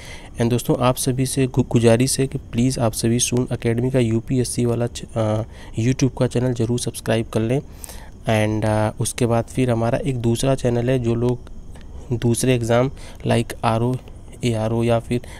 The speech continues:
अन्य state exam की भी तैयारी करते हैं, वो लोग हमारा Soon Academy का दूसरा वाला channel ज़रूर subscribe कर लें। ओके, आप हमारा यूपीपीसीएस दो हज़ार तेईस का, अ, test series भी है, इसको, अ, ज्वाइन करने के लिए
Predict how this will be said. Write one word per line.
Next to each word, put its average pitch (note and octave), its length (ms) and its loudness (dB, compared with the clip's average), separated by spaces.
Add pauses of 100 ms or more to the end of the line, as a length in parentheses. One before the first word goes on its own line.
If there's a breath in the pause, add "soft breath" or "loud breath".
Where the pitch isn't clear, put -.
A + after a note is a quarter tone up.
(140 loud breath)
अन्य C#3 320 6
state - 460 -2
exam A#2+ 340 0
की D#3+ 220 4
भी D#3 100 6
तैयारी A#2+ 320 2
करते A2+ 300 -2
हैं, B2 180 2 (440 loud breath)
वो A#2+ 60 2
लोग B2 160 2
हमारा A#2+ 260 0
Soon A#2+ 320 -2
Academy A#2+ 420 -2
का B2+ 100 -2
दूसरा A2+ 400 -2
वाला A#2 240 0
channel A#2 300 -2
ज़रूर A2+ 240 -2
subscribe - 480 -4 (120)
कर G#2+ 80 -2
लें। G#2+ 160 -6 (680 loud breath)
ओके, B2 280 0 (800 loud breath)
आप A2+ 140 -2
हमारा A#2+ 420 2 (120)
यूपीपीसीएस A#2+ 800 0
दो A#2 140 2
हज़ार A2+ 160 0
तेईस A2+ 340 -2
का, A#2 300 2 (640 loud breath)
अ, B2 140 0
test - 240 -4
series C3 280 2
भी C3+ 140 2
है, D3+ 300 2 (380 loud breath)
इसको, D3+ 380 2
अ, C#3+ 60 -2 (220)
ज्वाइन A#2 460 2
करने A#2+ 260 0
के A#2 120 -4
लिए C3+ 160 0